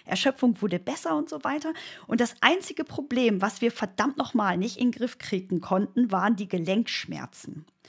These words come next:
Und sie sagte, "Mir geht's super, wenn ich, mir geht's jetzt richtig gut und ich hab richtig Bock, aber ich hab halt noch diese Gelenkschmerzen und die gehen nicht weg." So. Und wir haben uns da Gedanken gemacht, hoch und runter gedacht, so. Und dann haben wir sie irgendwann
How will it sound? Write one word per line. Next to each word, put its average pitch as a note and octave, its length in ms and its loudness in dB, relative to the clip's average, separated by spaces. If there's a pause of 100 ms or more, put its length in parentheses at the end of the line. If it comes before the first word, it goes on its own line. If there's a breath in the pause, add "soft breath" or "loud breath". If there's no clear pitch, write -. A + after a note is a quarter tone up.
(320 loud breath)
Und A#3+ 220 6
sie B3 100 0
sagte, C#4+ 360 0
"Mir C4+ 120 4
geht's D#4+ 320 -4
super, C4+ 640 0
wenn C4 160 4
ich, E4 240 0 (300)
mir B3+ 140 4
geht's C#4+ 200 -4
jetzt - 240 -6
richtig - 320 -4
gut C4+ 380 -4 (360 loud breath)
und C4 140 6
ich B3+ 100 2
hab C#4+ 180 2
richtig F4 340 -2
Bock, C4 320 2 (360 loud breath)
aber C4 220 6
ich - 160 -2
hab - 160 -4
halt D4 140 -2
noch C4+ 100 0
diese A#3+ 240 0
Gelenkschmerzen G#3 880 2
und A#3 100 4
die G#3+ 120 2
gehen B3+ 180 8
nicht A#3+ 220 4
weg." - 240 -6 (200)
So. - 160 0 (400 loud breath)
Und A#3+ 180 6
wir A#3+ 200 4
haben C#4+ 180 4
uns C#4 220 0
da C#4 80 2
Gedanken A3 480 4
gemacht, G3+ 340 0
hoch C4+ 160 6
und B3+ 160 6
runter G3+ 300 4
gedacht, F#3+ 400 -4
so. F#3 140 0
Und - 180 -2
dann G#3 180 2
haben D4 140 4
wir D#4 80 0
sie B3 160 -6
irgendwann C4+ 520 4